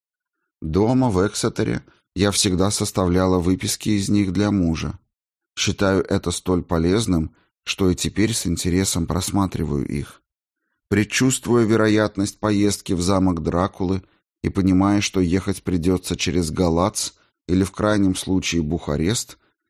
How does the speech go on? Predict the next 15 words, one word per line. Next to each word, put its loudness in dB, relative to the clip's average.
я 0
внимательно 2
изучила 0
расписание -2
поездов. -2
К -18
сожалению, 2
запоминать 0
пришлось -4
немного. -2
Завтра -4
будет -2
лишь -2
один -2
поезд. -6